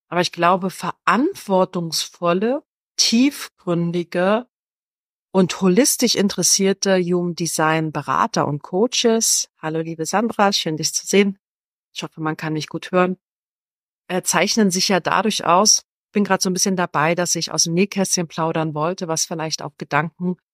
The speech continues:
und Themen sind, die mir über meine Trainings auffallen und Fragen, die mir auffallen in meinen Trainings.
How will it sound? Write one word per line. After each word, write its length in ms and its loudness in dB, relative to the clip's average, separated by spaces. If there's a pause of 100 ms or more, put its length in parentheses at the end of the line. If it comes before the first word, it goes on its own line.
(340)
und 240 -2 (100)
Themen 300 6
sind, 440 4
die 120 2
mir 380 4
über 200 -2
meine 280 0
Trainings 460 0
auffallen 600 -2
und 160 -10
Fragen, 400 0
die 140 -2
mir 260 -2
auffallen 380 -4
in 40 -4
meinen 160 -4
Trainings. 500 -2